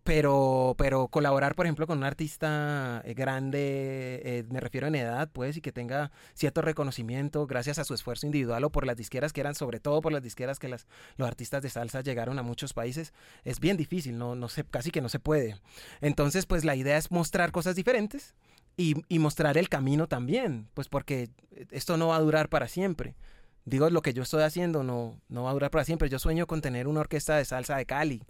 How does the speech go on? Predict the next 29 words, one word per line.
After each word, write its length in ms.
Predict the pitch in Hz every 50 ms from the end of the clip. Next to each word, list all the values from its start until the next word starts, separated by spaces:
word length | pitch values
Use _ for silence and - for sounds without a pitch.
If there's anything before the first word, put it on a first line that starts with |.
| - - - - - - - -
una 240 | - 127 123 139 143
banda 260 | 147 151 151 147 156
de 100 | 151 147
música 380 | 135 131 127 - 151 - 160 147
del 120 | 143 131
Pacífico 500 | - 120 - - 139 131 156 147 151 143
también 440 | - 117 117 113 135 156 175 170 160
de 120 | 147 131
Cali, 400 | - 139 156 165 147 123 120 123 - _ _ _ -
y, 300 | 143 139 135 127 127 127 -
y 100 | 143 135
llevar 340 | 123 131 123 117 113 117 123
ese 200 | 143 151 - 180
mensaje 420 | 180 151 123 - 120 110 131 175 185
por 160 | 151 123 -
todos 180 | - 120 135
lados, 220 | 160 190 220 220 202
porque 300 | - 165 - - 135 135
la 80 | 131
juventud 340 | 123 139 131 123 - 131 131
está 260 | 151 156 - 165 165
ávida 300 | 175 233 277 240 202 143
en 80 | 127 117
todas 400 | - 156 180 214 233 233 202 -
partes, 360 | - 220 233 233 - 180 143
latinos 440 | 143 135 123 - - 196 190 214 208
queriendo 320 | - 190 151 135 139 143
oír 260 | 170 175 180 185 180 -
salsa, 460 | - 185 180 180 - - 190 185